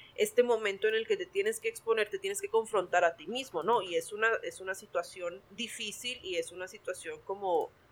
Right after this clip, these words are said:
cruda, ¿no? O sea, es, es algo fuerte. Pero, eh, el hecho de que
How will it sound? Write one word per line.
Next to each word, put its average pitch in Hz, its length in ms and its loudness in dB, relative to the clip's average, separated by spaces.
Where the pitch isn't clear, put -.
cruda, 254 440 4
¿no? 185 220 0
O 196 80 -4
sea, 156 160 0
es, 151 100 -10
es - 140 -8
algo 190 200 -2
fuerte. 180 480 -2
Pero, 320 380 12
eh, 220 680 6
el 247 160 12
hecho 240 260 6
de 285 120 0
que 262 220 -4